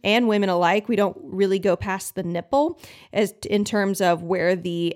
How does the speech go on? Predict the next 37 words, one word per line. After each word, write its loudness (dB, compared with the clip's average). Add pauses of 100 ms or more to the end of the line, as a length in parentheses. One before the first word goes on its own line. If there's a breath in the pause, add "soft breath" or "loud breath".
(140)
edge, 2
where 2
the 0
esophagus 0
is -6
gonna -2
meet -6
the -8
stomach. -4 (240 loud breath)
Doesn't 0
really -2
go 2
past -6
that, -2 (320 loud breath)
that 0
border. 0 (280 loud breath)
But 0
as -2
long 2
as -2
you're -2
kind -2
of -4
in -2
the -2
midline 0
of -2
that 2
or 2
midline 2
of 2
your -2
breast -2
tissue, -4
you -4
can -4
even -4